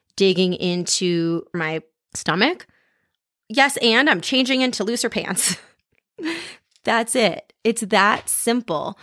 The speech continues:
So that it's a quick little reframe that can circumvent that downward spiral into, "Yes, and I'll be better tomorrow. Yes, and starting today, I'll only eat salads."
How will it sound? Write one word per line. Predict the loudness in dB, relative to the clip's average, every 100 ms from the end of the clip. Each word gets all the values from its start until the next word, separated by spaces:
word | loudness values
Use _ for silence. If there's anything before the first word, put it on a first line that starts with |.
| -20
So | -6 -2 2
that | 2 2 -2
it's | -4 -4 -6 -14 _
a | -6
quick | -4 -2 -2
little | 0 2 2
reframe | 0 -2 0 -2 -2 -4 -6 -10 _ _
that | -2 0
can | 0 0
circumvent | 0 2 2 2 0 2 2 2
that | 0 -2 -4 _ -20 -16
downward | 0 4 4 4 2 -2
spiral | -6 0 2 4 2 -2
into, | -6 -6 -6 -8 -10 -16
"Yes, | -2 2 2 0 -2
and | 2 4 4
I'll | 2
be | 0
better | -2 0 2 0
tomorrow. | -2 -2 0 2 2 2 0 -4 -16 -4
Yes, | 0 2 0
and | -2 0 2 2 2 0
starting | -4 -2 0 -2
today, | -4 2 4
I'll | 4 2
only | 0 -2 -2
eat | -2 -4 -6
salads." | -2 2 4 4 2 0 -6